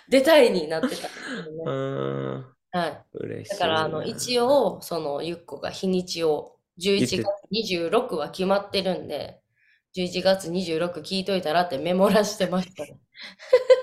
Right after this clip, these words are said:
Speaker 1: <laughs> ねえ、
Speaker 2: ね。
Speaker 1: ねえ、次回来た時どうなんでしょうね。
Speaker 2: ね。いや、でも期待はせんとく。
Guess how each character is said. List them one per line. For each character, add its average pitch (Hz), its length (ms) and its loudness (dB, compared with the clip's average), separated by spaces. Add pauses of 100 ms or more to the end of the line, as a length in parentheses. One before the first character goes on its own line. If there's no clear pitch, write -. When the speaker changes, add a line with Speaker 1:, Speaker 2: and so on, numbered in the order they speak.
(420)
Speaker 1:
<laughs> - 720 -2 (500)
ね 254 140 4 (560)
え、 - 20 -8
Speaker 2:
ね。 135 100 4
Speaker 1:
ね 233 80 6
え、 196 240 2 (160)
次 202 120 -2
回 170 220 4
来 - 100 -16
た 160 120 -16
時 151 200 -14
ど 180 180 2
う - 20 -2
な 151 80 -2
ん 139 60 -8
で 147 80 -10
し - 120 -14
ょ - 80 -10
う 151 40 -12
ね。 147 260 -12 (200)
Speaker 2:
ね。 107 340 -6
い 120 80 2
や、 147 160 4
で 143 100 4
も 131 80 2
期 - 160 -12
待 135 220 4
は 139 140 4
せ 156 180 2
ん 147 80 -2
と 147 120 -2
く。 - 360 -2